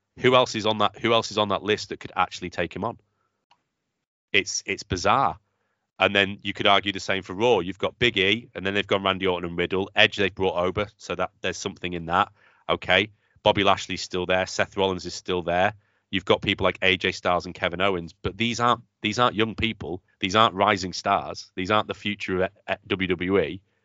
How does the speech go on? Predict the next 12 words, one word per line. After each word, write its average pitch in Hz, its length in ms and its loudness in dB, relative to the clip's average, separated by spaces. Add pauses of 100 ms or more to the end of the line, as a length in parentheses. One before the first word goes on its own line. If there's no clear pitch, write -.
(120)
They're 90 100 -2
all 98 120 4
the 92 60 -2
same 104 300 2
people 90 320 -6
that 85 60 -2
have 78 100 -8
fought 92 220 0
for - 100 -4
that 85 120 0
belt 90 200 0
before. - 420 -4